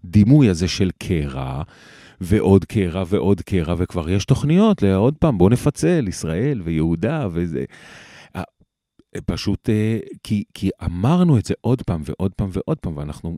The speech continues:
משתמשים בדימוי כל הזמן, שימוש בדימויים, האומנות עובדת על זה, הפרסומות עובדות על זה,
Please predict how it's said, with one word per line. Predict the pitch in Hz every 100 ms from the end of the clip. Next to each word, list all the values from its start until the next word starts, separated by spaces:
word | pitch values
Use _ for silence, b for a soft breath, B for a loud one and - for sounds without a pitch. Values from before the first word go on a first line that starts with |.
| -
משתמשים | 78 - 73 71 - 175
בדימוי | 113 80 82 85 95 143 185 92 65 b b b b b b b
כל | - 135 131 113
הזמן, | 101 123 151
שימוש | - 92 85 95 78
בדימויים, | 82 90 85 90 147 98
האומנות | 71 73 78 107 -
עובדת | 127 117 120
על | 104
זה, | 107
הפרסומות | 95 73 69 - 69 87 113 113
עובדות | 90 98 98
על | 87
זה, | 87 87